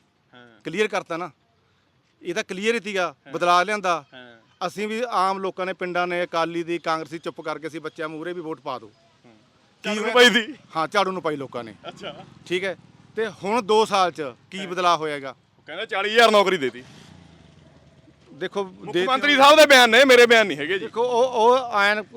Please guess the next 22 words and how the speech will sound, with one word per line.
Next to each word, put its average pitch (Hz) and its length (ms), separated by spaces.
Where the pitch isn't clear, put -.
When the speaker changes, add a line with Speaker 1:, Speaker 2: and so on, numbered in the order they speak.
Speaker 2:
ਦੇਤੀ 185 360
ਹੋ 202 140
ਸਾਨੂੰ, 185 260
ਉਹ 208 60
ਪਤਾ 175 240
ਨਹੀਂ। 190 220
ਸਾਡੇ 196 440
ਪਿੰਡ 220 220
'ਚ 190 100
ਜਿਹੜੇ 190 280
ਕੰਮ 196 240
ਨੇ 170 260
ਸਾਨੂੰ 180 300
ਦੱਸਣ 175 300
ਵੀ 185 80
ਆਹ 170 140
ਕਰਤੇ, 170 320
ਅਸੀਂ 156 140
ਮੰਨਣ 135 220
ਨੂੰ 113 120
ਤਿਆਰ 98 240
ਹਾਂ। 95 60